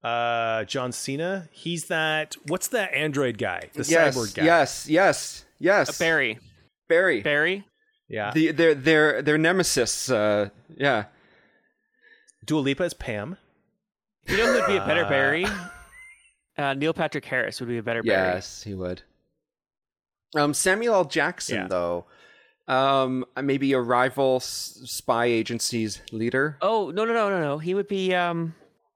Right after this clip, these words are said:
Speaker 3: shit, Mallory's love toy. Um,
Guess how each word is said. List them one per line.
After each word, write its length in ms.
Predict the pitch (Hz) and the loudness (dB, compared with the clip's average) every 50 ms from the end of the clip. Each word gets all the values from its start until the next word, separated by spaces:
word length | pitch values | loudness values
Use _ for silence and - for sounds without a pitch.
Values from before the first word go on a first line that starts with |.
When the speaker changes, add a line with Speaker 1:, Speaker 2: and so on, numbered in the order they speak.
| _ _ _ | _ _ _
Speaker 3:
shit, 360 | - - - 190 175 147 - _ - | -12 -8 -4 -4 -4 -4 -4 _ -4
Mallory's 840 | 156 165 175 180 180 180 175 170 170 160 151 147 - - - - - _ _ - | -2 0 0 0 2 0 0 0 0 -2 -4 -6 -10 -12 -12 -16 -20 _ _ -10
love 260 | - 156 170 175 - | -4 -2 -2 -4 -4
toy. 400 | - - 151 131 110 - - - _ _ _ _ _ _ _ _ _ _ - | -4 -2 -2 -2 -2 -2 -6 -10 _ _ _ _ _ _ _ _ _ _ -8
Um, 540 | - 139 143 147 143 139 139 135 131 127 | -4 -2 -2 0 0 0 0 0 -2 -2